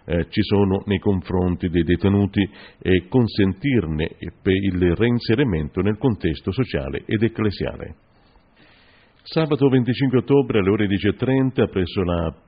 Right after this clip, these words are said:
Pinacoteca di Palazzo Grimaldi, corso Umberto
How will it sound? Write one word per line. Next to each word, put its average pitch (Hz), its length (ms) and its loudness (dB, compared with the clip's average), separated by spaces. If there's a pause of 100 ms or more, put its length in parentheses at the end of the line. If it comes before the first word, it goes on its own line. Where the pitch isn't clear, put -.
(100)
Pinacoteca 127 840 0
di 92 120 0
Palazzo 104 400 -2
Grimaldi, 87 600 -2
corso 104 360 -2
Umberto 95 600 -2